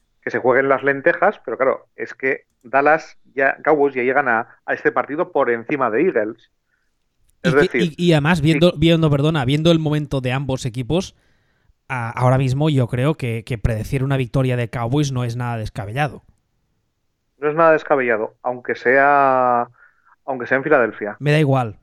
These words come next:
Speaker 2: ya lo sé, pero es que, es que tal y como están los, e-, eso que se suele decir del momentum, tal y como están ambos equipos, eh, yo creo que, eh, eh, eso, apostar a la victoria de Dallas es algo muy factible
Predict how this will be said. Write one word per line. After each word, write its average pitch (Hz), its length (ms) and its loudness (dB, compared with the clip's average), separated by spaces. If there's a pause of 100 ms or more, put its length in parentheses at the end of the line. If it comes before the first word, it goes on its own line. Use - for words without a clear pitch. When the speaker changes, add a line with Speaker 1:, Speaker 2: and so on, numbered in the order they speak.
(120)
Speaker 2:
ya 143 100 -4
lo 131 80 0
sé, 127 200 -2
pero 120 120 -4
es - 80 -8
que, 123 240 -6
es 127 120 -10
que 139 100 -6
tal 175 200 0
y 196 40 0
como 190 200 2
están 156 320 -2
los, 147 280 0
e-, 147 220 -12
eso 170 180 -2
que 175 120 -2
se 156 180 -4
suele 160 180 -2
decir 151 280 -2
del 135 180 -4
momentum, 135 640 -4 (520)
tal 165 160 -2
y 185 40 0
como 175 120 0
están 165 220 -2
ambos 143 260 -2
equipos, 139 540 -4 (100)
eh, 117 580 -8 (120)
yo 120 180 -6
creo 131 400 -2
que, 123 300 -4
eh, 120 320 -12
eh, 113 60 -16 (120)
eso, 143 260 -4 (240)
apostar 135 420 2
a 160 40 2
la 170 80 2
victoria 156 320 2
de 139 80 2
Dallas 160 320 -2
es 135 80 -2
algo 143 160 0
muy 156 160 0
factible 170 560 -2